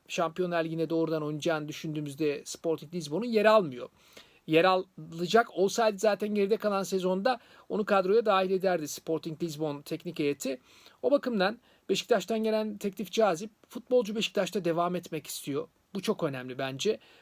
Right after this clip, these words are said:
Bu transfer meselesinin çözülmesi için ve Beşiktaş da oyuncuyu ısrarla almak istiyor. Dört milyon euro bile olsa bunu uzun vadeye, üç milyonsa üç senelik vadeye, dört milyonsa dört senelik vadeye yayarak Beşiktaş ödemeyi taahhüt ediyor. Bu noktada Sporting Lisbon'la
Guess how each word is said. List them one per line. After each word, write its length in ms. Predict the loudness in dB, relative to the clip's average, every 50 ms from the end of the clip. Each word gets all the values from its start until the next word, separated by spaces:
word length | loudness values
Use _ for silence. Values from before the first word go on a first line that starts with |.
| _ _ -4
Bu 160 | -4 -4 -4
transfer 460 | -2 -2 -2 -2 -2 -2 -2 -2 -2
meselesinin 500 | -2 -4 -6 -6 -6 -6 -6 -6 -8 -10
çözülmesi 500 | -8 -8 -8 -8 -6 -6 -8 -8 -8 -10
için 200 | -12 -14 -6 -4
ve 100 | -4 -2
Beşiktaş 380 | -2 -4 -4 -4 -4 -4 -4 -4
da 40 | -4
oyuncuyu 400 | -4 -4 -4 -4 -6 -8 -8 -8 -10 -14
ısrarla 380 | -8 -2 0 0 0 2 0
almak 280 | -2 -2 -2 -4 -6 -6
istiyor. 340 | -10 -10 -6 -6 -6 -6 -6 _ -16 -20 -20 -20 -20 -20 -20 -20 _ _ _ _ -2
Dört 200 | 0 0 0 0
milyon 280 | 0 0 2 2 2 2
euro 200 | 2 2 2 2
bile 140 | 2 2 2
olsa 360 | 2 0 0 -2 -2 -2 -2
bunu 140 | -2 -4 -4
uzun 420 | -4 -4 -4 -2 -2 0 0 2
vadeye, 440 | 2 2 2 0 -2 -4 -8 -8 -10 _
üç 200 | -12 -12 -8 -6
milyonsa 400 | -4 -2 -2 -2 -4 -4 -6 -8
üç 280 | -8 -8 -8 -8 -8 -4
senelik 420 | -2 -2 -2 -2 -2 -4 -4 -2
vadeye, 560 | 0 0 0 0 -2 -6 -4 -2 -2 -2 -2 -4 _ _ _ _ -2
dört 200 | -2 -2 0 -2
milyonsa 440 | -4 -4 -2 -2 -4 -4 -4 -4 -4
dört 160 | -4 -4 -4
senelik 360 | -4 -6 -6 -6 -6 -4 0
vadeye 340 | 0 0 2 2 0 0 0
yayarak 420 | 2 2 2 2 2 0 -2 -4 -6
Beşiktaş 360 | -8 -8 -6 -6 -6 -6 -6
ödemeyi 380 | -6 -4 -4 -4 -4 -4 -6
taahhüt 400 | -6 -4 -2 0 0 0 -2 -4
ediyor. 260 | -6 -4 -4 -6 -6 -4
Bu 60 | -4
noktada 500 | -4 -4 -4 -6 -2 0 0 0 0 -2 -6
Sporting 500 | -10 -8 -6 -6 -6 -4 -6 -8 -6 -6
Lisbon'la 540 | -6 -6 -4 -2 -2 -2 0 -2 -2 -2